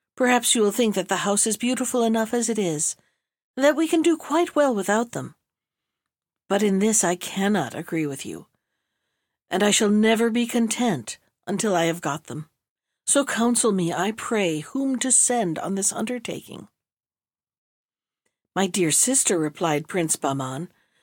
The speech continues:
"that you should care about the matter is quite enough, even if we took no interest in it ourselves. But we both feel with you, and I claim as the elder the right to make the first attempt,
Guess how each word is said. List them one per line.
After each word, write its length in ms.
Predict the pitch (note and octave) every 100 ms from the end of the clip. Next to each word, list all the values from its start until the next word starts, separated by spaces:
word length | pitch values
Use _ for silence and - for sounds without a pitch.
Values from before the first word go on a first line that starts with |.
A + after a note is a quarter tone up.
| _ -
"that 140 | A#3
you 200 | C#4 D#4+
should 240 | - D4+ -
care 280 | B3+ C4
about 280 | B3+ G#3 G#3+
the 80 | A3
matter 280 | G3 F3 F#3+
is 180 | - -
quite 420 | - B3 C#4 D4
enough, 500 | B3 B3 G#3+ - - _ _ _ _ -
even 300 | D#4+ D#4 C4+
if 160 | A#3
we 140 | C4+ C#4
took 220 | A#3 G#3+
no 220 | G3 G3+
interest 360 | G#3 A3 - G3
in 120 | F#3
it 140 | F#3
ourselves. 760 | G3+ A3 - G#3 A#3 F3 - - _ _ _ _ _ _ _ _ _ _ _
But 120 | -
we 160 | B3 A3+
both 340 | B3 D4 D#4+
feel 340 | - D4+ C4+ B3
with 300 | A#3 A3+ D#3+
you, 280 | D3 A#2+ -
and 220 | F#3+ G#3+
I 140 | G#3 A3+
claim 520 | - C4 B3 A3+ G#3+
as 300 | D#3+ G#3+ G#3+
the 180 | A#3 G3
elder 500 | A3+ A3+ C3 G2+ - _ _ _ _ -
the 120 | G#3+
right 340 | A3+ B3 -
to 100 | -
make 260 | A3+ G#3+ G#3+
the 80 | A3
first 380 | - G#3 - G#3
attempt, 580 | G3+ G3+ A#2 - -